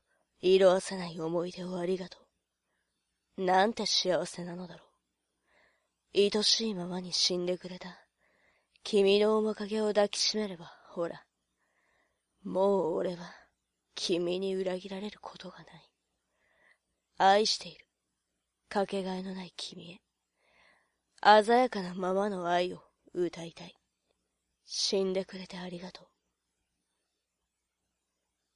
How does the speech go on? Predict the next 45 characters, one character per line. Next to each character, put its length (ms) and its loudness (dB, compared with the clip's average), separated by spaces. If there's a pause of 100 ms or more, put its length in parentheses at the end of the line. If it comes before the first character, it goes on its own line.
(600)
消 240 4
え 80 6
な 140 2
い 80 -4
傷 320 -12
は 200 -12 (220)
嘘 400 4
を 60 -10
つ 180 -18
く 120 -16
か 140 -20
ら。 140 -20 (1040)
切 440 -2
な 100 0
い 80 -6
キ 140 -14
ス 180 -10
は 140 -14 (280)
唾 300 0
液 180 -10
で 120 -12
流 140 -10 (100)
れ 100 -20
た。 160 -20 (1400)
重 340 2
な 120 4
り 100 4
合 60 2
っ 40 -4 (100)
た 100 -2
一 140 0
瞬 340 0
な 100 0
ん 60 -6
て 140 -14 (380)
朝 400 0
に 140 -20
な 100 -18
っ 40 -20 (140)
た 80 -12
ら 100 -18
セ 240 -10
ピ 220 -14
ア 40 -10
色。 260 -16